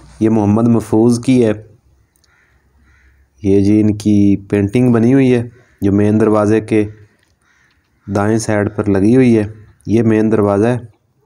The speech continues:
अभी इससे अंदर दाखिल होंगे। वीडियो के साथ रहिएगा, कोशिश करूँगा एक एक चीज़ आपको दिखा सकूँ।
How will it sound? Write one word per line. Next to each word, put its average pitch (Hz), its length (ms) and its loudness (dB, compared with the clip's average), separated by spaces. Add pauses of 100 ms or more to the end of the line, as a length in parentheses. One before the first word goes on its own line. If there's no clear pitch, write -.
(300)
अभी 107 200 0
इससे 117 240 -4
अंदर 107 280 0 (580)
दाखिल 95 340 -2
होंगे। 117 280 0 (1200)
वीडियो 110 260 2
के 113 100 -4
साथ 101 300 -4
रहिएगा, 120 420 0
कोशिश 120 400 -2
करूँगा 123 360 0
एक 110 160 -2
एक 113 120 -2
चीज़ 110 300 0
आपको 107 240 -4
दिखा 98 340 -4
सकूँ। 120 340 -4